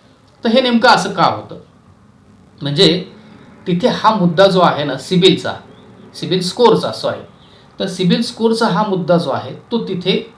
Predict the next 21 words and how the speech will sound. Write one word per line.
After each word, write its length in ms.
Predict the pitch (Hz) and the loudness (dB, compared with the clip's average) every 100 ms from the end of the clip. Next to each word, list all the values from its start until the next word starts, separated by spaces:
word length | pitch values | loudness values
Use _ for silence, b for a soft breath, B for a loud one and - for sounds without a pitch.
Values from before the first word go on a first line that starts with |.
| _ _ | _ _
प्रामुख्याने 520 | 165 156 151 - 135 | -2 -2 -4 -8 -8
येतो. 320 | 117 95 - - - _ _ - - - - - - - | -8 -12 -16 -20 -20 _ _ -20 -20 -20 -20 -20 -12 -2
मग 280 | 202 185 208 - - - - | 0 2 -2 -10 -20 -20 -10
बँक 380 | 147 175 240 247 | -2 0 2 2
काय 120 | 247 | 2
म्हणते, 500 | 214 170 135 - - _ - _ - - - | 2 0 0 -6 -12 _ -20 _ -20 -20 -18
म्हणजे 220 | - 175 220 | -8 -4 0
बँकांचं 840 | 175 170 175 214 226 220 254 247 - - _ - | 2 2 0 0 0 0 2 0 -4 -20 _ -10
आता 160 | 175 208 | -6 -4
हे 180 | 196 226 | 0 0
सिबिलने 440 | 190 180 202 226 | 0 -2 0 -2
ठरवलंय, 500 | 208 233 202 139 123 | 0 2 2 0 -4
सिबिलने 400 | - 147 170 185 | -6 -4 0 0
पाठवून 560 | 180 - 175 175 202 196 | -2 0 0 0 -2 -2
पण 160 | 202 | 0
दिलं 200 | 165 139 | 0 0
की 180 | 131 156 | -2 -4
ह्यांचं 500 | 143 151 147 208 226 - B _ 156 | -4 -6 -6 -6 -6 -8 B _ -6
जे 400 | 180 196 - - 185 180 - - - - - | 0 0 0 -4 -6 -6 -14 -20 -20 -20 -10
मानांकन 540 | 165 147 160 185 196 214 | -2 0 2 0 0 2
आहे, 300 | 143 - | 2 0